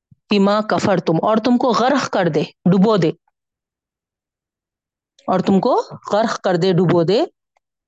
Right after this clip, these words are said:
بِمَا كَفَرْتُمْ، اس وجہ سے کہ تم نے کفر کیا،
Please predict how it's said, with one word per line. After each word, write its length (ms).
بِمَا 260
كَفَرْتُمْ، 520
اس 160
وجہ 240
سے 180
کہ 180
تم 140
نے 180
کفر 400
کیا، 240